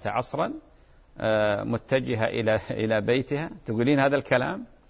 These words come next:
هل تقول: "والله نويت أنا أن، أن أزور، آه، عمتي ولا خالتي في كذا وك-، مثلًا"؟ إذا ذهبت إلى حلقة، آه، تحفيظ قرآن مثلًا أو حلقة علم،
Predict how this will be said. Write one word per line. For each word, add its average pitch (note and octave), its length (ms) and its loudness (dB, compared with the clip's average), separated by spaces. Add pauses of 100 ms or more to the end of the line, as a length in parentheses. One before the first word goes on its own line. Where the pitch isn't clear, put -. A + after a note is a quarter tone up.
(460)
هل D#3 120 2
تقول: F3+ 260 2
"والله F3 420 4
نويت D#3 400 2
أنا C#3 360 0
أن، C#3 160 -2
أن B2 460 -2
أزور، B2+ 520 2
آه، G#1+ 520 -2 (360)
عمتي C3+ 340 -2
ولا A#2+ 240 0
خالتي C#3 420 0
في A2+ 140 -6
كذا A#2+ 260 -2
وك-، A#2 240 0
مثلًا"؟ B2 440 -2 (760)
إذا C3 240 4
ذهبت E3 360 0
إلى D#3 280 0
حلقة، E3 420 0 (140)
آه، G2+ 200 -4
تحفيظ C#3+ 420 -2
قرآن B2+ 480 2
مثلًا G#2 280 -6
أو - 120 -4
حلقة C3+ 440 0
علم، B2 280 2